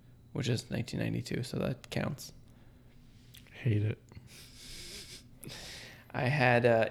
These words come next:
Speaker 1: "Is that your final answer?" from Regis Philbin from Who Wants to Be a Millionaire. That's three.
Speaker 2: I like it.
Speaker 1: And I have, "Did I do that?" which is Urkel.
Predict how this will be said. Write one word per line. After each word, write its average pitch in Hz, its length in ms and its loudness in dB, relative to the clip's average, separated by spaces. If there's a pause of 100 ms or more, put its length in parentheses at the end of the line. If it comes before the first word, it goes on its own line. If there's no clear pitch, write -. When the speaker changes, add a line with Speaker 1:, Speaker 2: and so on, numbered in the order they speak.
Speaker 1:
"Is 127 140 4
that 131 240 6
your 143 80 4
final 131 340 4
answer?" 127 400 8
from 123 260 -2
Regis 123 380 0
Philbin - 460 2
from 117 300 -4 (720)
Who - 100 -4
Wants 113 160 0
to - 60 -6
Be 113 120 4
a 120 60 4
Millionaire. 98 440 0 (1160)
That's - 240 0
three. 110 300 2 (720)
Speaker 2:
I 127 60 4
like 113 320 6
it. 113 160 2 (960)
Speaker 1:
And 135 100 0
I 143 100 6
have, 151 920 6 (1120)
"Did 139 200 8
I 147 180 10
do 135 260 8
that?" 87 380 6 (540)
which - 160 2
is 107 80 2
Urkel. - 400 -6